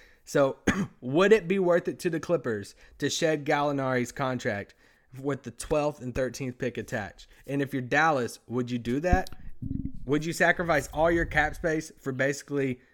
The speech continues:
Gallinari, whatever that is, and but basically for the twelfth and thirteenth pick?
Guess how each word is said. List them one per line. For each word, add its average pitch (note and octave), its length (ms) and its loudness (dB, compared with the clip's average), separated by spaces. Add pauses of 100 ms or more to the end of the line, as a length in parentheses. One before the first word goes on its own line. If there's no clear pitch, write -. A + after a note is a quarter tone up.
(400)
Gallinari, C3+ 640 2
whatever B2+ 320 0
that B2+ 220 2
is, C3 280 -4 (200)
and A#2+ 340 -4
but B2 220 -4
basically C3+ 380 0
for C3+ 140 -6
the A#2+ 100 -2
twelfth A#2+ 340 -2
and A#2 100 -8
thirteenth A#2 420 -6
pick? - 240 -10